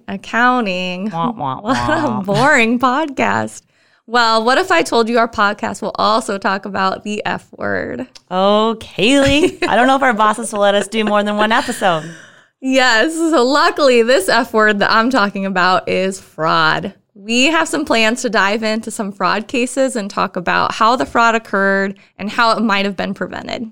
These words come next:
Speaker 2: Well, that will be interesting, and I can't wait to share some of these stories with, and topics with some of you. All right, before we get started, let's take a minute and introduce ourselves. I'm Ashley, and my position at Bland is Senior Marketing Coordinator.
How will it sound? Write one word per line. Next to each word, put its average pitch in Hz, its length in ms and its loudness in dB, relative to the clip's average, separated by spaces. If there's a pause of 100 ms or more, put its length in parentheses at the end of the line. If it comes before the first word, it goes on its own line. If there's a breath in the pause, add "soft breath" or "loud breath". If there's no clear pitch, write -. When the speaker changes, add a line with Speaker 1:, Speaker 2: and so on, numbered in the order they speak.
Speaker 2:
Well, 196 120 -2
that 233 160 2
will 247 100 2
be 247 160 2
interesting, 170 480 -2
and 165 100 -6
I 165 100 -4
can't 170 280 -6
wait - 520 -2
to 175 100 -6
share 165 220 -2
some 170 140 -4
of 165 80 -4
these 165 140 -4
stories 156 300 -4
with, 156 160 -14
and 165 140 -6
topics 156 360 -4
with 160 100 -10
some 156 140 -8
of 156 160 -6
you. 151 260 -12 (340 soft breath)
All 190 80 0
right, 170 160 0
before 190 260 2
we 220 80 2
get 285 140 2
started, 196 520 2 (120)
let's - 180 -8
take 226 160 -4
a 262 60 0
minute 190 320 0
and 185 100 -2
introduce 170 320 -6
ourselves. - 560 -8 (420 loud breath)
I'm 214 260 2
Ashley, 196 600 0
and 180 100 -6
my 175 120 0
position 196 420 -4
at 214 100 -2
Bland 170 400 -2
is 175 120 -2
Senior 180 260 -6
Marketing 165 400 -4
Coordinator. - 560 -8